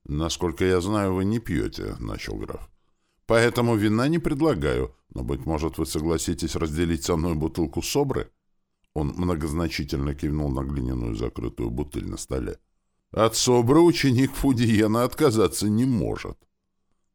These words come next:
Значит, она не напрасно ждала особого гостя.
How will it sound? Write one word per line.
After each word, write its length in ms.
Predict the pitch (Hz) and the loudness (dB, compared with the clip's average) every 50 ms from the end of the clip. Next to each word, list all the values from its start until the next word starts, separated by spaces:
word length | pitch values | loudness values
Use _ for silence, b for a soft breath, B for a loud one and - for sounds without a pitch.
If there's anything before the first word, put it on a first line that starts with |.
| _ | _
Значит, 580 | - - 85 - - 52 - - - - - - | -14 -14 -12 -10 -10 -10 -8 -8 -8 -8 -4 -2
она 220 | 73 73 73 71 | -2 -2 0 -2
не 120 | 65 62 65 | -2 -2 -2
напрасно 560 | 69 78 80 - - - - - - 95 50 | -2 -2 -4 -4 -4 -6 -6 -6 -8 -10 -10
ждала 380 | 50 50 50 52 50 50 50 50 | -10 -8 -8 -6 -6 -6 -6 -6
особого 500 | - - - - - 53 52 53 62 65 | -8 -8 -8 -8 -8 -6 -6 -6 -6 -6
гостя. 400 | 62 57 52 - - - - | -6 -6 -8 -8 -10 -14 -16